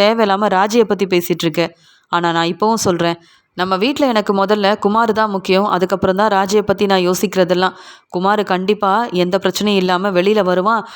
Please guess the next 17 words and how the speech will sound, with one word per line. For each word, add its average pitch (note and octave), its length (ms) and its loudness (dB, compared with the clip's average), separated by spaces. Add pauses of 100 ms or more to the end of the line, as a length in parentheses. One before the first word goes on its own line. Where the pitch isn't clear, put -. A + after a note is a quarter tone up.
(260)
அ, F3+ 140 2
மறுபடியும் G3+ 500 0
குமாரை G#3 320 0
நம்ம F#3 240 0
வீட்டுக்கு G#3 420 0
கூட்டிட்டு G#3+ 200 -2
போக F#3+ 200 2
தான் G3 180 0
போறோம். F#3 320 2
இதையே F3+ 480 2
யோசிச்சுட்டு G3+ 440 0
இருக்காத. F3 440 0 (380)
ஏதோ E3 220 0
முடிஞ்ச G#3+ 320 -2
அளவு A#3 200 0
நம்ம G#3 200 -2
செய்யறத G3 560 2